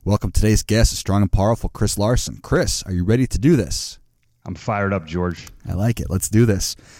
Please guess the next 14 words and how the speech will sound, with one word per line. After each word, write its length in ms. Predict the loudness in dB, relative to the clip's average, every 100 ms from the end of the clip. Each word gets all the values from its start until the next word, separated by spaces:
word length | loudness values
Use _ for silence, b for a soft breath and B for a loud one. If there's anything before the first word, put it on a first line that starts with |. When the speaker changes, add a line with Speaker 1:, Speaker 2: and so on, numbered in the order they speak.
| B B
Speaker 1:
Chris 240 | 0 0
is 80 | 0
the 80 | 0
founder 480 | 0 2 2 2 0
and 240 | 0 2
managing 440 | 2 2 2 0 -2
partner 420 | -4 -2 -4 -2
of 260 | 0 0 -2
Next 380 | -4 -2 -2 -2
Level 260 | -2 -2 -2
Income. 480 | 0 0 0 -2 0
He 120 | -2
is 140 | -4
an 80 | -6